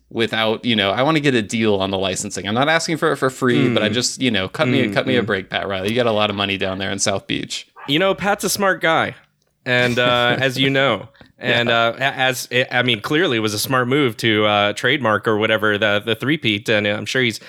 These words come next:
Speaker 2: making a lot of money off it even still today. Um, but, you know, being a smart guy, Will, um, I'm not sure he's ready to hand that out to you just
Speaker 1: <laughs>
Speaker 2: yet, uh, knowing you've got a full other year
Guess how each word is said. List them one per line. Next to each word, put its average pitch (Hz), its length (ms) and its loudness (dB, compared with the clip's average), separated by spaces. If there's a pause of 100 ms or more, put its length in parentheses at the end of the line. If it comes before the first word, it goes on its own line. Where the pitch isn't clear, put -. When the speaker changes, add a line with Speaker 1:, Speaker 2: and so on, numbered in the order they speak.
(160)
Speaker 2:
making 131 300 0
a 113 80 4
lot 120 180 4
of 120 60 0
money 123 200 2
off 117 220 0
it 110 160 -2
even 117 240 -2
still 131 220 0
today. 127 380 2 (300)
Um, 139 280 2
but, 214 180 0
you 240 80 0
know, 226 200 0 (100)
being 294 280 2
a 202 40 2
smart 143 340 0
guy, 107 200 2
Will, 107 400 0 (400)
um, 147 480 2
I'm 254 160 0
not 294 180 0
sure 254 200 0
he's 220 220 -2
ready 214 220 2
to 190 120 0
hand 185 320 0
that 165 140 2
out 175 240 2
to 131 120 -2
you 107 200 2
just 113 320 -2
Speaker 1:
<laughs> 113 80 2
Speaker 2:
yet, 110 220 0 (380)
uh, 113 260 2
knowing 156 380 2
you've 147 160 -2
got 160 120 4
a 131 60 2
full 208 640 0
other 175 260 2
year 131 680 2